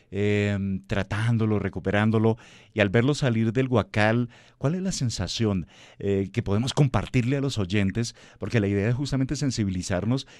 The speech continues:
y que todos tengamos precaución en las vías para evitar el atro-, atropellamiento de fauna.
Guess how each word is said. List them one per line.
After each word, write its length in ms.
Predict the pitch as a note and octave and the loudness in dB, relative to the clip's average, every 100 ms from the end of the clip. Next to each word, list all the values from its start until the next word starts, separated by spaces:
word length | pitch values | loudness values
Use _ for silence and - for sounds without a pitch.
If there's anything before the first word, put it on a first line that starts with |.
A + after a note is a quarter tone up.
| - | -12
y 100 | G#2 | -8
que 140 | G#2+ | -4
todos 480 | G2 A2+ A#2+ C#3 D#3+ | 0 4 4 4 0
tengamos 400 | - A2+ F#2+ A2+ | -2 0 0 0
precaución 480 | C3+ B2 G2 F2+ G2+ | -2 0 0 0 0
en 80 | C3 | 0
las 160 | B2+ | 0
vías 220 | F#2 G#2 - | 0 0 0
para 140 | C3 | 0
evitar 220 | G#2+ F#2+ | 0 0
el 140 | A2+ A#2+ | -2 -2
atro-, 320 | - F#2 F2+ - | -4 -4 -4 -6
atropellamiento 720 | F#2+ F2 F#2 E2 F2+ F2+ B2 | -4 -2 0 0 0 2 0
de 60 | |
fauna. 340 | F#2+ B2 A#2+ | 4 4 4